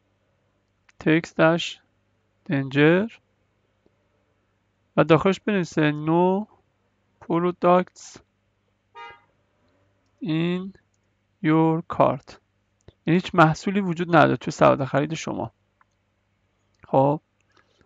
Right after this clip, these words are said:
اگر هم صفر نبود یه استرینگ خالی نشون بده. خب این از این.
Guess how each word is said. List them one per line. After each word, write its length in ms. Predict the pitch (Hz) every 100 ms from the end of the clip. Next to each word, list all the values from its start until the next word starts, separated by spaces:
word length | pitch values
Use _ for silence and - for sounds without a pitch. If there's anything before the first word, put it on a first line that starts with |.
| _ _ _ _ _ _ _ _ _ _ _ _ _ _ _ -
اگر 340 | 190 214 185
هم 380 | 139 139 131 123 - _ _ _ _ _ _
صفر 440 | - - 175 -
نبود 440 | 165 160 170 254 262
یه 60 |
استرینگ 380 | 220 - 180 170
خالی 300 | 151 139 139
نشون 300 | 143 - 143
بده. 220 | - 139 - _ _ _ _ _ _ _ _ _ _ _ _ _ _ _ _ _ _ _ _ _ _ _ _ _ _ _ _ _ _ _ _ _ -
خب 340 | - 156 147
این 140 | 185 143
از 180 | 123
این. 100 | -